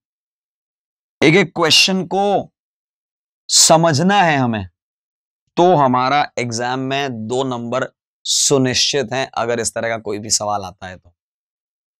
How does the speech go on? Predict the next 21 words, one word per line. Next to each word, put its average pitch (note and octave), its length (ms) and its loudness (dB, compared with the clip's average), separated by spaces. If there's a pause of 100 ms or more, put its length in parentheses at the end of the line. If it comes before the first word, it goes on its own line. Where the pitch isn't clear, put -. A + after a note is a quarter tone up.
(140)
यहां C3+ 380 6
आप F#3 140 2
देखिएगा E3 420 0
प्लस D3+ 500 2
नीचे C#3+ 460 2
है, E3+ 360 -2
ऊपर C3 440 0
तो D#3 200 -4
नहीं B2 420 -2
जाएगा, A2 500 -4 (360)
काम G2+ 220 -2
खत्म A2+ 240 -4
हो A2 100 -8
गया। G#2+ 140 -10 (1700)
तीर A3+ 280 6
का G#3+ 160 4
निशान D3+ 420 0
यानी C3 220 -4 (140)
एरो D3+ 320 4
का E3+ 160 -2
निशान D3+ 380 0